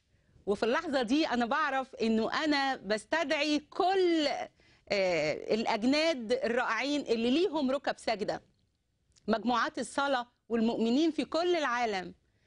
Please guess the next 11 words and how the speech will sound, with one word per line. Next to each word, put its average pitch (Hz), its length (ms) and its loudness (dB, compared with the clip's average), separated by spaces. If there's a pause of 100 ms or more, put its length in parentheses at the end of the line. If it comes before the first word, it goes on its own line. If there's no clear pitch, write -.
(320)
اللي، 233 460 2
آه، 202 460 -2
من 254 200 2
فلسطين 285 640 0 (680)
واللي 208 580 0 (140)
خارج 262 460 -2
فلسطين 220 680 0 (1080)
واللي 214 360 0
بيحبوا 311 440 0
شعب 277 320 0
الرب 233 340 -2